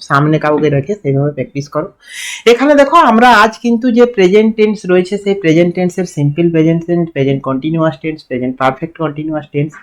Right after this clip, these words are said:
আর আমাদের যে লাস্ট পার্ট, সেটাই হচ্ছে কি আজ প্রেজেন্ট পারফেক্ট কন্টিনিউয়াস টেন্স আমরা দেখছি। দেখো, এখানে কি র-, লেখা রয়েছে না, প্রেজেন্ট পারফেক্ট কন্টিনিউয়াসে "আমি দুই দিন ধরিয়া কাজটি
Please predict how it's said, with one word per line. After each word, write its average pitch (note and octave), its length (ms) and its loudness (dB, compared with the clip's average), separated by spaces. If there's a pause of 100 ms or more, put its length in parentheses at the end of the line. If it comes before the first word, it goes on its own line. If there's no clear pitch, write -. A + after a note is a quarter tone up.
(500)
আর C#3+ 200 0
আমাদের C#3+ 420 0
যে C#3 140 2
লাস্ট C#3+ 340 0
পার্ট, F3 160 -6
সেটাই C3 300 -6
হচ্ছে - 220 -8
কি G#3 200 -12
আজ D#3 240 -12
প্রেজেন্ট C3+ 340 -6
পারফেক্ট B2 400 -16
কন্টিনিউয়াস B2 580 -16
টেন্স C3+ 280 -14
আমরা B2+ 280 -20
দেখছি। - 340 -14 (480)
দেখো, C4 200 4
এখানে D4 400 4
কি C#4+ 160 4
র-, C#4+ 160 6
লেখা C4+ 260 4
রয়েছে C#4+ 240 4
না, C#4+ 160 4
প্রেজেন্ট A3 380 2
পারফেক্ট G#3 360 0
কন্টিনিউয়াসে A#3 580 -2 (100)
"আমি F#3+ 480 0
দুই E3+ 260 2
দিন A3 340 0
ধরিয়া E3 540 2
কাজটি C#3+ 460 -2